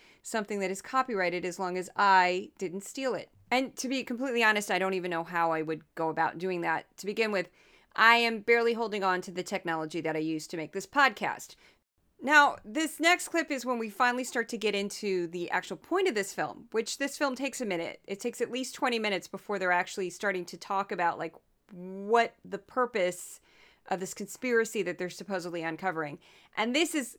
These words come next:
classic in that it's supposed to look spontaneous when this is completely staged. And the other funny thing about the scene is the woman that you hear in this clip, it took me, like, twice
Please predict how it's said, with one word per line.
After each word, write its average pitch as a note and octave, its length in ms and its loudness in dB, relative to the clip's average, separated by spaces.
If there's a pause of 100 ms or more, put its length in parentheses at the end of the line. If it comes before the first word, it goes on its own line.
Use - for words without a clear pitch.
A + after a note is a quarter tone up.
(120)
classic G#3+ 880 2 (160)
in G#3 120 0
that G#3 120 4
it's G3+ 140 -2
supposed C4 320 -4
to C#4 100 -2
look G#3+ 160 0
spontaneous F3+ 1120 -4
when G3+ 140 -4
this G3+ 200 -6
is G3+ 120 -10
completely A#3+ 440 -8
staged. E3+ 560 -4 (520)
And A3+ 120 -2
the B3+ 100 -4
other A4 220 10
funny D#4+ 260 0
thing B3 160 0
about G3+ 180 2
the G3 80 -4
scene F#3 300 -2
is E3 120 -8
the A#3 120 0
woman C#4+ 460 2
that G#3 120 0
you A3 120 -8
hear D4 380 2
in G3+ 100 2
this G3+ 180 -4
clip, - 340 -2 (1600)
it C#4+ 200 4
took E4 240 -2
me, C#4+ 200 0
like, A3+ 340 4 (180)
twice C#4+ 600 2